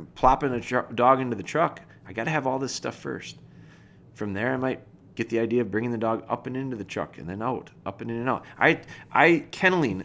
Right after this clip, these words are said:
kenneling dogs up into crates a lot of times becomes what you have with the truck. It's miserable. They hate it. They're gonna do everything they can to avoid it. They run away.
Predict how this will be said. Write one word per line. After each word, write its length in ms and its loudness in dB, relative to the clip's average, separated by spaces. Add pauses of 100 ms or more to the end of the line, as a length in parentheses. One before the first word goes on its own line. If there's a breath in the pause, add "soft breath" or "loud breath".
kenneling 380 0
dogs 280 2
up 140 0
into 140 -4
crates 440 -2 (1040)
a 60 -2
lot 280 4
of 60 -2
times 260 0
becomes 460 -8 (400)
what 220 -2
you 220 0
have 520 0
with 180 -6
the 80 -20
truck. 420 -6 (480 loud breath)
It's 160 -16
miserable. 560 -6
They 80 -16
hate 300 -2
it. 240 -8
They're 120 -8
gonna 180 -8
do 140 -4
everything 220 -2
they 80 -4
can 180 -2
to 80 2
avoid 280 0
it. 100 -6
They 100 -6
run 220 -2
away. 360 -2